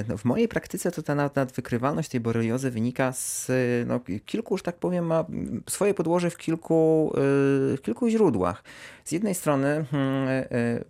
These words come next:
rozpoznanie jest często stawiane błędnie tylko na podstawie badań serologicznych.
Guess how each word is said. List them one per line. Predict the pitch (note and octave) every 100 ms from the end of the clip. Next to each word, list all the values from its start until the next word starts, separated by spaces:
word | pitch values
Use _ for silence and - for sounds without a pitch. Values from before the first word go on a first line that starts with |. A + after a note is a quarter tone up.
| - - -
rozpoznanie | - B2+ - C3+ C#3+ D#3
jest | D3
często | C#3+ C#3+ C#3
stawiane | - B2 B2+ B2
błędnie | A2+ A#2+ B2 B2
tylko | B2 B2
na | A#2+
podstawie | - A2+ - A2+
badań | G#2+ G#2 G#2
serologicznych. | - G2+ F#2+ F#2+ - - B2+